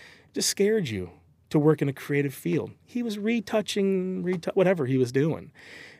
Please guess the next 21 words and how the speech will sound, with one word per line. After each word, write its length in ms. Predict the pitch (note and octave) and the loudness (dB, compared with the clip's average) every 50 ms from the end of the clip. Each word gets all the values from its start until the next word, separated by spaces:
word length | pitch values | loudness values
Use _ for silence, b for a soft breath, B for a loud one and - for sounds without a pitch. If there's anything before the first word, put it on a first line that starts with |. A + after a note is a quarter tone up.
| B _ | B _
but 80 | - F#3+ | -8 -8
it 40 | F3+ | -6
just 200 | F3 G#3+ F3+ - | -4 -6 -6 -4
didn't 180 | - D#3+ D#3 D#3 | -4 -6 -6 -6
seem 240 | - - D#3+ D3+ D3+ | -6 -6 -6 -6 -8
fun. 560 | - - - A3+ B3 A#3+ - - - C3+ - - _ _ _ _ _ _ _ | -8 -8 -10 -10 -8 -10 -12 -14 -16 -20 -20 -20 _ _ _ _ _ _ _
And 140 | - D3 E3+ | 2 6 6
then 160 | G3 G3 F#3+ - | 6 6 6 4
I'm 220 | - C#3+ F3 F#3+ F#3 | 4 4 6 6 6
in 140 | F3 E3 D#3+ | 6 6 6
there 220 | D#3+ D#3+ E3 F3 | 4 4 2 0
to 100 | E3+ - B2+ | -2 -6 -6
start 260 | - - C#3+ C#3 - | -2 -2 -2 -2 -2
this 140 | C#3 - - | -4 -2 0
new 120 | C#3+ C#3 | 2 4
life 260 | C3 B2+ B2 C3+ B2+ - | 4 4 2 0 0 -4
in 60 | G#2 - | -6 -4
art, 240 | G#2 G#2+ C3 D3+ - _ b b b b b b b b b - | -2 -2 -2 -2 -4 _ b b b b b b b b b -6
and 140 | - B2 B2 | -2 -2 -2
it's 180 | A#2 A#2 - - | -2 -4 -6 -8
like, 320 | B2+ A#2+ A#2 - - - | -8 -8 -10 -10 -14 -18